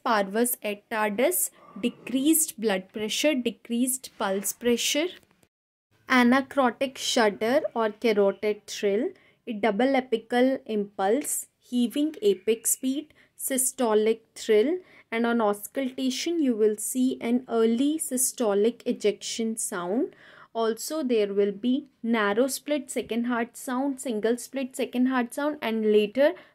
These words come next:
paradoxical split second heart sound. You will also hear second, uh, fourth heart sound and third heart sound. Ejection systolic murmur is also known as crescendo decrescendo murmur,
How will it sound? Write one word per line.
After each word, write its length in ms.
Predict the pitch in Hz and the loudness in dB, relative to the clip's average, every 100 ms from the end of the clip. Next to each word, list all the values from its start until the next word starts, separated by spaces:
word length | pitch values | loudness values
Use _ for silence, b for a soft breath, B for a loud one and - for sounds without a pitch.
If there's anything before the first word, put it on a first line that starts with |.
| _ | _
paradoxical 840 | 254 233 233 214 - 254 254 285 | 4 4 4 2 -2 -8 -2 -2
split 460 | 277 - 240 233 - | -4 -6 -4 -4 -6
second 420 | - 208 214 226 | -6 -6 -4 -6
heart 340 | 214 185 185 - | -4 -4 -4 -8
sound. 360 | - - 202 b b b b b b b | -8 -12 -16 b b b b b b b
You 160 | 233 247 | -4 0
will 180 | 254 262 | 2 2
also 520 | 240 240 233 - 311 | 2 2 2 -2 -2
hear 400 | 277 254 247 277 - _ _ _ _ | 0 2 2 0 -6 _ _ _ _
second, 640 | - - 269 262 247 240 208 | -14 -6 -6 -4 -6 -4 0
uh, 160 | 220 | 0
fourth 380 | 214 285 302 302 | 2 6 6 4
heart 320 | 294 247 - | 2 2 2
sound 320 | - 254 277 - | -2 0 0 0
and 280 | 220 208 208 | -2 -2 -2
third 300 | 240 233 254 | 2 2 2
heart 320 | 254 226 - | 0 -2 -4
sound. 340 | 254 247 277 b b b b b | -4 -2 -2 b b b b b
Ejection 480 | 254 285 277 339 330 | 0 0 2 2 2
systolic 500 | 339 - 302 269 285 | 0 0 0 0 0
murmur 300 | 277 254 269 | 2 4 4
is 220 | 269 247 | 2 0
also 320 | 214 202 254 | 0 0 0
known 240 | 240 240 247 | 0 2 0
as 160 | 269 | -2
crescendo 640 | - 247 233 226 208 220 254 | -4 -4 -2 0 0 2 2
decrescendo 800 | 208 208 - 233 233 214 214 220 | 2 -2 -2 -6 -2 -2 -2 0
murmur, 500 | 202 185 190 240 | 0 0 0 -2